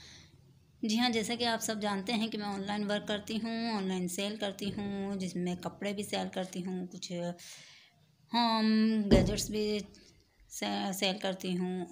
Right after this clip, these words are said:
और ये हैंडबैग्स भी। तो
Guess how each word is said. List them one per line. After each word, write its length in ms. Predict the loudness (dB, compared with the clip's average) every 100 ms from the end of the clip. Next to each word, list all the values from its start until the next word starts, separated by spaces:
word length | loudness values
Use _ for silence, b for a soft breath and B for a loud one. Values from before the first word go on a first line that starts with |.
| -4
और 300 | -4 -4 -6
ये 340 | -6 -6 -6 -8 -14 _ -4 2
हैंडबैग्स 540 | 2 2 -4 -6 -8
भी। 160 | -10 -10 -16 B B B B B _
तो 80 | -4